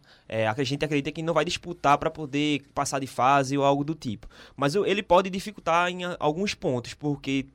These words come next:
ele foi uma das primeiras equipes a voltar, a se preparar, a ter uma pré-temporada boa, como o, o, como o setorista falou. Ele voltou no dia dois de setembro,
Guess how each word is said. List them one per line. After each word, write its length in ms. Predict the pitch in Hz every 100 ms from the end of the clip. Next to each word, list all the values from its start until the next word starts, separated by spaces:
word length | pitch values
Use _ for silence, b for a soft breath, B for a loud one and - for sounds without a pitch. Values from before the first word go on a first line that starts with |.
| -
ele 300 | 123 143 139
foi 240 | - - 147
uma 80 |
das 100 | 135
primeiras 400 | - 139 143 165
equipes 420 | 160 139 120 107 b b b
a 160 | - 117
voltar, 440 | 127 139 139 117
a 40 | 139
se 120 | 147
preparar, 720 | 139 151 156 123 113 127 -
a 100 | -
ter 200 | 113 143
uma 180 | 165 190
pré-temporada 960 | 165 147 139 147 - 139 139 139 123 123
boa, 300 | 104 117 143 B B B
como 280 | - 143 156
o, 680 | 156 151 135 120 113 - 120
o, 420 | 123 127 110 107 - _ _ _ _ _ _ _ _ -
como 220 | 160 175
o 20 |
setorista 540 | 175 170 170 131 120
falou. 400 | 135 147 120 104 104 B B
Ele 200 | - 127
voltou 300 | 151 165 151
no 80 | 147
dia 300 | 135 139 127
dois 200 | 113 156
de 60 | 170
setembro, 640 | 185 143 - 127 143